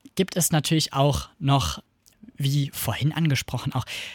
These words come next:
Finanzierungsmöglichkeiten. Man kann Veranstaltungen machen, aber per Gesetz gibt es auch eine andere Möglichkeit, wie sich eine Schülervertretung finanzieren kann.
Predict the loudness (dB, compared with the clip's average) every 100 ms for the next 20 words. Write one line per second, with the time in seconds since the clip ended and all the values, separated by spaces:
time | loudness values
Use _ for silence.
0 | -4 4 6 6 4 4 4 2 -4 -6
1 | -6 -6 -8 -8 -4 -2 0 0 0 2
2 | 4 4 4 4 6 6 4 2 2 0
3 | -10 -18 -20 _ 0 4 6 4 4 -2
4 | -4 -2 0 0 2 0 2 0 0 -2
5 | 0 0 0 2 2 4 4 6 2 2
6 | -2 -2 -2 0 0 0 0 2 2 2
7 | 0 0 0 0 0 -2 0 -2 -2 -2
8 | 0 2 2 4 2 2 -2 -6 -10 -12